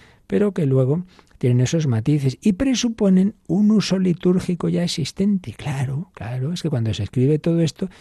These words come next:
ya se llevaba años celebrando la Eucaristía. Pero eso os decía, que la Iglesia existe antes que el Nuevo Testamento. La tradición y la liturgia, lo que se vive, lo que se celebra, lo que se está contando, es antes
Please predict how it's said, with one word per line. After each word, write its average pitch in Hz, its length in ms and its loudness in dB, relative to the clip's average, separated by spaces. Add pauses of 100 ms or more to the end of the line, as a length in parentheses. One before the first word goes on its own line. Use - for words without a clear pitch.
(120)
ya - 100 0
se 208 140 0
llevaba 170 480 4
años 135 320 6
celebrando 117 500 2
la 104 60 0
Eucaristía. 110 640 -4 (420)
Pero 113 160 -6
eso 101 140 -2
os 160 140 -2
decía, 117 440 -2 (300)
que - 140 -4
la 104 100 0
Iglesia 113 300 2
existe 170 340 2
antes 160 480 4
que - 80 -4
el 117 100 -2
Nuevo 113 200 0
Testamento. 110 760 -4
La 120 200 0
tradición 127 640 4
y 135 80 6
la 120 120 6
liturgia, 143 540 2
lo 117 120 0
que 110 100 -2
se 113 160 -2
vive, 160 280 2
lo 123 120 2
que 120 80 -4
se 127 160 -2
celebra, 139 420 0
lo 127 120 0
que 117 100 -4
se 117 120 -2
está 139 260 -2
contando, 147 880 4 (220)
es - 120 -8
antes 220 540 0